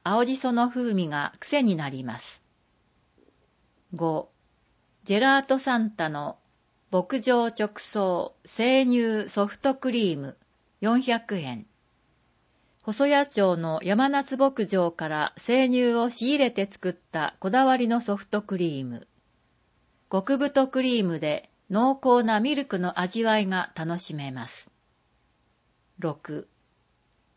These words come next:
オリーブの風の季節のフルーツサンド、二百五十円から三百五十円程度。道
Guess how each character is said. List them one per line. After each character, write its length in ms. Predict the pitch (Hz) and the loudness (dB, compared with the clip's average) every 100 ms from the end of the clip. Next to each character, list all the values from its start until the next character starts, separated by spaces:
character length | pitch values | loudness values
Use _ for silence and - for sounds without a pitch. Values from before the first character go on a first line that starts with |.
| - | -4
オ 100 | 185 | 0
リ 220 | 254 285 | 2 2
ー 20 | |
ブ 100 | 208 | 2
の 160 | 180 165 | 2 0
風 360 | 165 160 170 160 | -4 -8 -6 -6
の 300 | 151 147 - _ _ _ | -6 -8 -10 _ _ _
季 120 | - - | -10 2
節 320 | 285 269 180 | 2 2 -2
の 280 | 170 156 - | 0 -2 -4
フ 140 | 208 | 0
ル 180 | 254 262 | 4 4
ー 20 | |
ツ 100 | 254 | 2
サ 220 | - 214 185 | -2 -2 -2
ン 180 | 151 | -4
ド、 220 | 139 127 - _ _ _ _ _ | -8 -10 -12 _ _ _ _ _
二 100 | 190 | -2
百 260 | 226 262 262 | 0 2 2
五 160 | 247 240 | 2 2
十 280 | 247 240 | 2 2
円 180 | 185 160 | 2 -2
か 180 | 160 147 | -6 -6
ら 160 | 147 - | -4 -4
三 260 | 262 269 233 | 0 2 2
百 260 | 180 165 | 0 -2
五 120 | 165 | -2
十 260 | 170 220 214 | -2 0 2
円 220 | 208 190 | 2 0
程 320 | 180 175 143 127 | -4 -6 -8 -8
度。 200 | 107 - _ _ _ _ _ _ _ _ _ _ _ _ - | -14 -16 _ _ _ _ _ _ _ _ _ _ _ _ -2
道 100 | 202 | -2